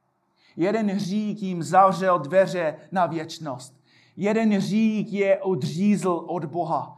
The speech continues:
Jeden hřích je vyřádil z jeho přítomnosti a vyhnal je do hlubin pekla.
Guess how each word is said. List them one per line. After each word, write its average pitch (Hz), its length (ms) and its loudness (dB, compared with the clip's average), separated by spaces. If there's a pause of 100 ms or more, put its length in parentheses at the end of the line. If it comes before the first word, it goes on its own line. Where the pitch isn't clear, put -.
(240)
Jeden 220 400 0
hřích 196 560 0
je 190 200 0
vyřádil 180 760 2
z 143 100 -8
jeho 175 240 0
přítomnosti 175 1000 -4 (200)
a 165 120 0
vyhnal 196 560 2
je 165 140 -4
do 160 180 -2
hlubin 160 640 -4
pekla. - 540 -12